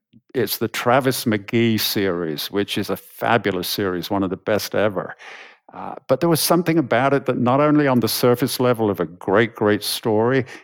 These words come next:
it was a bit like a blueprint. I could almost hear MacDonald telling me, "This is what I'm doing. This is why I'm doing it now. This is what it's gonna mean in a few pages." It was like a blueprint.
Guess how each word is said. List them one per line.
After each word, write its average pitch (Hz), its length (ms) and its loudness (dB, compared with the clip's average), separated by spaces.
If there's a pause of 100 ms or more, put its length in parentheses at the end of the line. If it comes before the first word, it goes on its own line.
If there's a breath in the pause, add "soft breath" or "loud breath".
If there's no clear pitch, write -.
(160)
it 151 160 0
was 147 140 2
a 143 80 4
bit 175 200 0
like 156 300 2
a 143 60 4
blueprint. 113 960 0
I 127 100 2
could 147 160 0
almost 151 320 2
hear - 640 0 (300 loud breath)
MacDonald 131 680 2
telling 151 460 2
me, - 200 -4 (680 soft breath)
"This 151 220 4
is 190 160 0
what 147 160 2
I'm 110 160 2
doing. 123 440 2 (440 loud breath)
This 120 180 0
is 143 100 2
why 139 220 2
I'm 117 160 2
doing 107 240 2
it 95 140 -2
now. 107 560 2 (260 loud breath)
This 127 180 4
is 127 140 0
what 127 160 4
it's 120 180 -2
gonna 110 220 2
mean 104 340 4
in 101 120 2
a 98 80 0
few 92 280 -6
pages." 127 760 0 (560 loud breath)
It 160 120 4
was 156 180 0
like 151 200 2
a 139 60 4
blueprint. 131 760 0